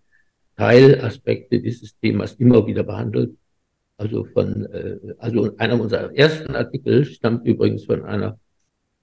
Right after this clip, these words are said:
Hebamme, die sehr früh bei uns angeboten hat, mal was zu schreiben.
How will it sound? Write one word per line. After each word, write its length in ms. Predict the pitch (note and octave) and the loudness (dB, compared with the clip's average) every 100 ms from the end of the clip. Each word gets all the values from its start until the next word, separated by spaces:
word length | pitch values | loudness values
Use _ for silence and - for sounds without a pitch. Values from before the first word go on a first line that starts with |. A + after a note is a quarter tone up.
| - | 0
Hebamme, 560 | D3 - G#2+ B2+ E3+ D#3+ _ _ _ _ _ | 0 2 2 2 0 -4 _ _ _ _ _
die 380 | G#2+ A2+ G#2+ - _ _ - | -4 -4 -6 -14 _ _ 2
sehr 180 | A2 G#2 - | 2 2 2
früh 380 | A#2+ B2 A#2 | 6 6 2
bei 140 | - F#2+ | -8 -8
uns 320 | A#2 A2+ - | -8 -10 -6
angeboten 640 | A#2+ B2+ A2 A#2 F#2+ G#2 | -4 -2 -4 -6 -6 -8
hat, 200 | G#2 - | -8 -10
mal 140 | G2 G2+ | -10 -6
was 220 | F#2+ - | -8 -8
zu 100 | G#2+ | -18
schreiben. 520 | - G2 G#2+ A#2+ - | -12 -6 -4 -6 -14